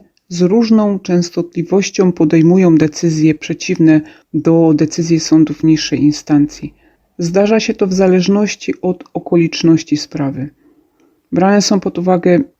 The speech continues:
między innymi czynniki takie jak jakość decyzji sądu niższej instancji, konkretne kwestie prawne czy charakter sprawy i tym podobne. Absolutnie nie bronię werdyktu sądu apelacyjnego,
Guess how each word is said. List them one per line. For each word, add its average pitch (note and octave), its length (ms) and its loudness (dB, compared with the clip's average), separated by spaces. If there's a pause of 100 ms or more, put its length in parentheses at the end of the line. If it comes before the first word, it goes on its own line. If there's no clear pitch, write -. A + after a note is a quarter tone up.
między F#3+ 400 2
innymi F3+ 480 4
czynniki E3+ 540 -4
takie D3+ 400 -6
jak D3 440 -4 (200)
jakość F#3 400 0
decyzji E3+ 540 -2
sądu D#3 380 2
niższej D3+ 500 2
instancji, D#3+ 840 -2 (380)
konkretne D#3+ 540 0
kwestie F3 480 -4
prawne D#3+ 540 0
czy D#3+ 360 -4
charakter D#3+ 720 -4
sprawy - 540 -8 (500)
i C#4+ 60 0
tym G3 160 -2
podobne. C#3+ 560 -4 (800)
Absolutnie A#3 880 0
nie G3+ 160 2
bronię F#3+ 440 0
werdyktu F3+ 720 -4
sądu F3+ 440 0
apelacyjnego, D#3 1000 0